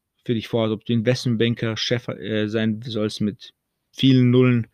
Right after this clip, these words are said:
hinter der Eins auf dem Kontostand oder nach Afrika als Missionar gehen sollst und n-, wahrscheinlich niemals ein schönes, schnelles Auto fahren wirst und niemals Geld sehen wirst. Egal was, Gottes Wege sind immer die besten Wege.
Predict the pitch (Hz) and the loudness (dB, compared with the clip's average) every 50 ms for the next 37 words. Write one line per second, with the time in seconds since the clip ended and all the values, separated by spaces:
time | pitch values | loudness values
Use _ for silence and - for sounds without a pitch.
0 | _ _ _ - 110 - 117 110 104 95 104 110 110 107 - 110 104 - 110 101 | _ _ _ -10 -6 -4 -4 -4 -4 -4 -2 -4 -4 -4 -6 -10 -10 -10 -10 -8
1 | - 107 104 - - - 107 95 - - 131 131 127 123 - - - - - - | -6 -8 -8 -6 -6 -6 -6 -6 -4 -2 -2 -2 -2 -4 -6 -14 -20 -20 -20 -20
2 | - - - - - 151 147 - 180 185 175 185 170 - - 151 - 151 143 - | -20 -20 -8 -2 0 0 2 2 2 2 2 0 0 0 0 0 0 -2 -4 -2
3 | - 143 139 147 156 156 131 135 135 131 123 117 127 120 120 - - 120 104 - | -2 0 2 2 2 2 2 2 2 2 2 0 0 -2 -2 -4 -6 -10 -10 -12
4 | - _ _ _ - 127 127 123 113 120 123 123 127 120 120 127 139 156 165 156 | -18 _ _ _ -2 0 0 2 2 0 0 0 0 0 2 2 4 4 4 2
5 | 139 131 127 - - - _ _ _ _ _ _ _ - 120 117 110 104 - - | 0 -2 -4 -6 -10 -18 _ _ _ _ _ _ _ -4 -4 -4 -4 -6 -8 -6
6 | - 135 127 123 - - - 120 117 113 104 - 82 135 131 - 117 - - 113 | -4 -2 -2 -2 -2 -4 -4 -4 -4 -4 -4 -4 -4 -6 -6 -6 -8 -6 -6 -4
7 | 113 113 110 113 113 107 - 110 117 131 131 127 117 - - 117 110 113 110 - | -4 -4 -2 -4 -4 -4 -4 -4 -2 -2 -2 -2 -2 -4 -4 -2 -2 -2 -2 -4
8 | 107 104 101 101 101 104 - - _ _ _ _ _ _ _ - 104 185 123 123 | -6 -6 -6 -6 -8 -12 -14 -18 _ _ _ _ _ _ _ -4 -4 -2 0 0
9 | 120 127 139 135 120 120 117 123 123 - - - _ _ _ _ _ - 135 139 | 0 0 0 0 0 0 -2 -2 -4 -6 -12 -20 _ _ _ _ _ -2 -2 0
10 | 135 123 - - 120 117 113 107 107 101 104 - 110 113 98 101 92 - 110 107 | 0 -4 -6 -4 -2 -2 -2 -2 -4 -6 -6 -4 -4 -4 -4 -6 -4 -4 -4 -4
11 | - - - 95 92 92 101 95 90 - | -4 -8 -10 -8 -8 -6 -8 -8 -10 -14